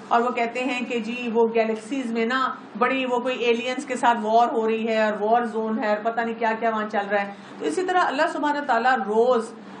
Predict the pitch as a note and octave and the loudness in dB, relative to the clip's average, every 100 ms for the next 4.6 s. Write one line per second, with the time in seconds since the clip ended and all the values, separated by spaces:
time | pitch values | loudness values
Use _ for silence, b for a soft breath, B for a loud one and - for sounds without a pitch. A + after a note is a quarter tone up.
0 | - A3+ A3+ A#3 A#3 A3 G3+ A3+ A3 A3+ | -6 2 4 4 2 -4 -2 -2 0 0
1 | A#3 G#3+ - A3 G#3+ G#3 - - A#3 C4 | 2 2 0 -2 -2 -2 -10 -4 0 2
2 | C#4 C#4+ C#4+ C#4 C#4 C#4 C#4+ D4 C#4 B3+ | 2 0 2 2 0 0 0 2 0 0
3 | B3 C4+ B3+ A#3+ A3+ A3+ B3+ B3 A#3+ - | -2 -4 -2 0 0 -2 -2 -4 -4 -2
4 | C#4+ B3+ A3 A3+ A3+ C#4+ | -4 -4 0 0 0 -2